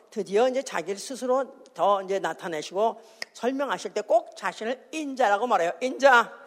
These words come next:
왜 인자라고 말할까요? Son of God인데 그는 하나님 아들인데 왜 자신을 항상 인자라고 말할까요? Son of Man이라고 할까요?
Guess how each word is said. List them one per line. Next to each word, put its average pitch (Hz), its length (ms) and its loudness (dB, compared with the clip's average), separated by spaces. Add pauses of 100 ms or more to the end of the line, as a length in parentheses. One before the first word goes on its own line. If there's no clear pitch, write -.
(1600)
왜 370 360 6
인자라고 285 360 4
말할까요? 202 600 0 (420)
Son 294 220 -2
of 277 160 2 (200)
God인데 262 520 4
그는 196 340 -8 (640)
하나님 311 340 -6
아들인데 262 600 0
왜 349 120 -2
자신을 294 480 -6
항상 269 340 -6 (140)
인자라고 226 440 2
말할까요? 226 320 2
Son 233 220 -4
of 208 120 -4
Man이라고 247 500 2
할까요? 156 340 -2